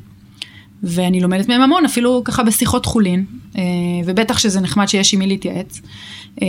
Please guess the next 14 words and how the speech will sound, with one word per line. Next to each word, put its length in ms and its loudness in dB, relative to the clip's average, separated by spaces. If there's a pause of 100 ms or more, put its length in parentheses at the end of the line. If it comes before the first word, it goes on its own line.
(140)
אותו 140 0
דבר 200 4
מפתחי 380 0
תוכנה, 280 2
ואני 140 4
חושבת 140 -4
שזה 200 0
חלק 300 0
מה-, 600 0
מהכוח 400 -2
של 140 -2
שיקוץ, 400 0
בין 160 -2
היתר, 300 -4